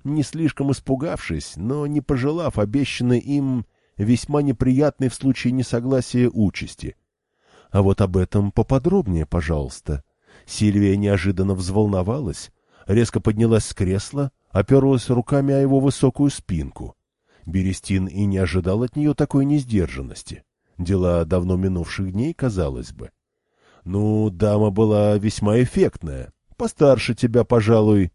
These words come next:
попышнее несколько, но весьма пикантная. Похоже скорее на итальянку, этакая сорокалетняя Лоллобриджида.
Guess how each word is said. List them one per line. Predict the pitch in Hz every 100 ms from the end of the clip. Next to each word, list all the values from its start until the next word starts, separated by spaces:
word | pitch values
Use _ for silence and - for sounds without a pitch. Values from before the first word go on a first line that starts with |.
| _
попышнее | 220 233 165 101 98 90
несколько, | 90 87 - 80 78 87 78 - _
но | 78 87 90
весьма | 90 98 101 85
пикантная. | 127 - 180 135 80 - 69 62 _ _ _ _ -
Похоже | 139 135 190 170 156
скорее | - - 160 160 151 151
на | 156 160
итальянку, | 147 160 120 90 69 - 67 - _ _
этакая | 147 135 135 - 131 117
сорокалетняя | - 123 139 135 139 - 123 123
Лоллобриджида. | 127 127 127 117 135 123 90 78 58